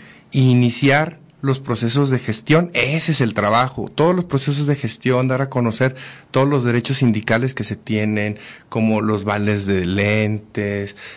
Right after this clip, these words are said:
este, lo que acaban de, se, se acaba de lograr del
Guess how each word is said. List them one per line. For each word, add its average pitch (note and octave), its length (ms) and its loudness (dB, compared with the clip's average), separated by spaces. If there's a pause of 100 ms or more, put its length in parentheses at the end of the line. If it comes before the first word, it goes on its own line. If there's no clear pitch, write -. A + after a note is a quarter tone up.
(120)
este, G#1 880 -6 (120)
lo C3 200 -6
que A#2+ 80 -8
acaban A#2+ 380 -4
de, A#2 340 0 (120)
se, A2+ 280 2
se - 140 0
acaba A2+ 300 2
de B2 100 2
lograr A2 320 2
del G#2+ 680 0